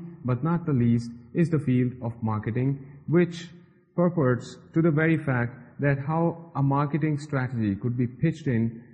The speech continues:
to the minds of the consumers to create the requisite image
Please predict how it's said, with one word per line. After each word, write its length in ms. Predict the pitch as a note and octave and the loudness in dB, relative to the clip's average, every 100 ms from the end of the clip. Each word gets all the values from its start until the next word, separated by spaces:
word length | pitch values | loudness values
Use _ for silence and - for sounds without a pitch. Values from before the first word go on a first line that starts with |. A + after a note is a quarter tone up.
| - | -6
to 80 | D3+ | 0
the 80 | C#3+ | 2
minds 360 | C3 C#3 D#3+ D3 | 4 2 0 0
of 140 | C#3+ | -2
the 80 | B2 | -2
consumers 680 | B2 A2 A#2 G#2 D2+ C#2 - - - _ - | 0 2 4 2 0 -6 -14 -20 -20 _ -2
to 80 | |
create 1040 | D3 E3+ E3+ E3+ E3+ - - - _ _ - | 2 4 4 4 0 -10 -20 -20 _ _ 0
the 140 | D#3+ C#3 | 2 4
requisite 680 | C#3 E3+ A3 F3+ F#3+ F#3 - | 4 4 2 4 2 2 -2
image 500 | E3+ D#3 G#2 - - | 4 4 4 0 -6